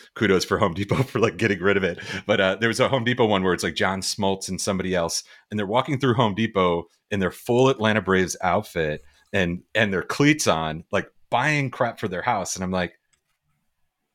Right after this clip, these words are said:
"I know that's John Smoltz." <laughs> <laughs> But, like, like, why can't we do this? And the other, uh, T-Mobile, who,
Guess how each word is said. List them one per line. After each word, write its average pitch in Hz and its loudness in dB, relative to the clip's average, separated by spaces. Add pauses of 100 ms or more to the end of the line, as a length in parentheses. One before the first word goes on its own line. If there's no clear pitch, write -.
(160)
"I 143 0
know 180 4
that's 156 4
John 90 0
Smoltz." - -8 (180)
<laughs> 880 -8 (200)
<laughs> - -20
But, - -6
like, 101 -6 (280)
like, 113 0
why 135 0
can't 156 -2
we 131 0
do 160 4
this? 120 2
And 117 0
the 113 2
other, 113 0
uh, 95 4
T-Mobile, 107 2
who, 110 -4